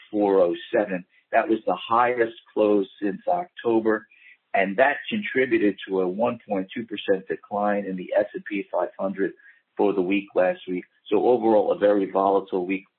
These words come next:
last week, and all of that relates to the market's continued focus on when will the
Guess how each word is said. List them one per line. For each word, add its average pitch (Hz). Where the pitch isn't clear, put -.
last 117
week, 95
and 92
all 135
of 104
that 110
relates 95
to 107
the 98
market's 107
continued 123
focus 123
on 95
when 123
will 123
the 107